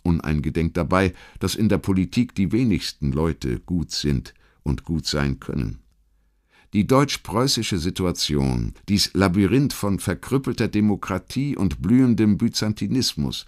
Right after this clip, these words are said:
von Junkermacht, industrieller Macht, Soldatenmacht, Parteienmacht, beherrschte er nicht. Caprivi brachte das Arbeiterschutzgesetz zustande, um das die Wogen in Bismarcks letzten Tagen so hochgegangen waren.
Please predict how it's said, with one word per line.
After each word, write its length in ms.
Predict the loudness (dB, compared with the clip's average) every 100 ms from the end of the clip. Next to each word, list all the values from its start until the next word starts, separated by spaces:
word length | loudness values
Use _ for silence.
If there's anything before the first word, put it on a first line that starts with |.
| -4
von 220 | 2 4
Junkermacht, 760 | 4 2 2 0 -2 -6 -14 -2
industrieller 760 | 0 2 0 -2 0 0 2 2
Macht, 380 | 0 -2 -6 -18 -6
Soldatenmacht, 1080 | 0 2 4 2 0 0 0 0 -2 -8
Parteienmacht, 1040 | -6 -4 -2 -2 2 2 2 2 -2 -10 -20 _ _ _ _ _ _
beherrschte 540 | -2 -2 -4 -8 -8
er 120 | -6
nicht. 380 | -8 -8 -16 -20 _ _ _ _ _ _ _ _ _ _ _ _ _ _ _ _
Caprivi 640 | -4 2 2 4 2 0
brachte 420 | 0 0 0 -4
das 280 | -2 -2 -2
Arbeiterschutzgesetz 1300 | -2 -2 -2 -4 -6 -8 -8 -6 -6 -6 -6 -8 -10
zustande, 680 | -10 -10 -4 -2 -2 -4 -6 -12 _ _ _
um 320 | -2 0 0
das 280 | -2 -4 -4
die 240 | -4 -2
Wogen 380 | 2 2 0 -2
in 180 | -2 -4
Bismarcks 520 | -4 -4 -6 -6 -6
letzten 400 | -8 -8 -10 -8
Tagen 420 | -4 -2 0 -2
so 280 | -2 -4 -4
hochgegangen 720 | -4 -6 -10 -10 -6 -6 -6
waren. 360 | -8 -8 -10